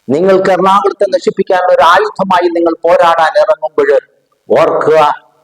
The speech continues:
ഒരു ഗോലിയാത്തിനെ തകർത്തത് ഒരു ദാവീദ തന്റെ കവണിയും കവണിയിലെ കല്ലും ഉപയോഗിച്ച്.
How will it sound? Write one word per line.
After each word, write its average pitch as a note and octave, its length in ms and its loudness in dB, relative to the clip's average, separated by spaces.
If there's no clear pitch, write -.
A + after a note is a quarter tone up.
ഒരു C3 200 0
ഗോലിയാത്തിനെ D#3+ 760 4
തകർത്തത് D3+ 520 0
ഒരു C#3+ 140 0
ദാവീദ D#3 440 0
തന്റെ D3 420 0
കവണിയും D3+ 760 0
കവണിയിലെ C#3+ 560 -2
കല്ലും D3 460 -2
ഉപയോഗിച്ച്. B2+ 540 -2